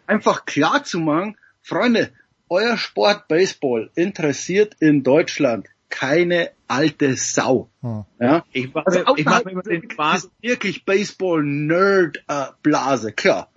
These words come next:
Speaker 3: Ja.
Speaker 1: Aber drumrum, Baseball-Kultur in Deutschland, die gibt's nicht. Und
Speaker 3: Nein,
Speaker 1: so
Speaker 3: es
Speaker 1: ist es halt genauso wie der Amerikaner keinen Handball spielt. Wenn ein Amerikaner fragt, „Wer ist Steffen, äh, Stefan Kretschmer?“, äh,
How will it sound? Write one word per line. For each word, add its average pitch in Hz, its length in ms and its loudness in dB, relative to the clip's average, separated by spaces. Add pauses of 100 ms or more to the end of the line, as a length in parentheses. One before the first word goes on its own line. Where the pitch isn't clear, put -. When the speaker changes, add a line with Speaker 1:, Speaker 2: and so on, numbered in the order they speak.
(200)
Speaker 3:
Ja. 110 180 -8 (120)
Speaker 1:
Aber 143 280 0 (180)
drumrum, 220 920 4
Baseball-Kultur 208 1300 0
in 185 160 2
Deutschland, 220 640 -2 (400)
die 202 120 -4
gibt's - 340 -2
nicht. - 360 0 (380)
Und 117 160 2
Speaker 3:
Nein, 208 80 2
Speaker 1:
so 233 80 -2
Speaker 3:
es 147 160 -6
Speaker 1:
ist 233 120 -10
es 180 60 -8
halt 196 140 -2
genauso 208 420 2
wie 202 60 -2
der 208 100 2
Amerikaner 190 560 0
keinen 208 480 -6
Handball 185 300 -4
spielt. 151 220 -4
Wenn 165 100 -2
ein 156 60 -4
Amerikaner 180 420 -2
fragt, 202 240 -4
„Wer 170 80 2
ist 165 60 -2
Steffen, 175 420 -4 (220)
äh, 160 140 4
Stefan 170 320 4
Kretschmer?“, - 520 2 (600)
äh, 151 140 -4